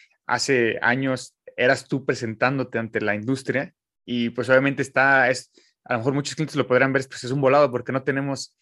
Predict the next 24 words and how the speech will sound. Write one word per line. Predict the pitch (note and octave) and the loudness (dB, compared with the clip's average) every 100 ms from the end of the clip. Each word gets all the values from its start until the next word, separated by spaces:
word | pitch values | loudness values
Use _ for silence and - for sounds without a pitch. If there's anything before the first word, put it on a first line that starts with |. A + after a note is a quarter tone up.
| _ - | _ -10
una | B2+ C3+ | -2 0
referencia | B2 A2+ B2+ C3+ C3+ C#3 B2+ | 2 2 2 2 2 2 2
de | A2+ - | 0 -4
qué, | C3+ - _ | -8 -8 _
cómo | - C3+ B2+ | -6 -4 -2
trabaja | B2 B2+ C#3+ C3 C3+ B2+ B2 A2+ | 0 4 2 0 -2 0 0 -4
y, | A2 _ _ - | -6 _ _ -8
y | |
demás. | A#2 B2+ C#3+ _ - - _ _ _ - | -4 -4 -6 _ -20 -20 _ _ _ -14
Si | - C3+ | -10 -2
pudieras | C#3+ D#3 E3+ | 2 4 2
compararlo, | E3 B2+ C#3+ D3 D#3 | -2 -2 0 0 -2
¿cómo | D#3+ D#3+ | -6 -6
fue | D3+ D#3 D#3 | -4 0 2
al | D3+ C#3 | 2 0
inicio | C#3 D3 D3+ | -6 -8 -10
conseguir | C3+ A#2 C3 | -10 -6 -6
ese | C#3+ D3 | -4 -6
primer | B2 B2+ C3+ | -6 -4 -6
cliente | - D3 C#3 | -6 -10 -8
y | B2 | -6
cómo | D3 C#3+ | -4 -4
ha | C#3+ | -2
ido, | D3 D3 C3+ | -2 -2 -4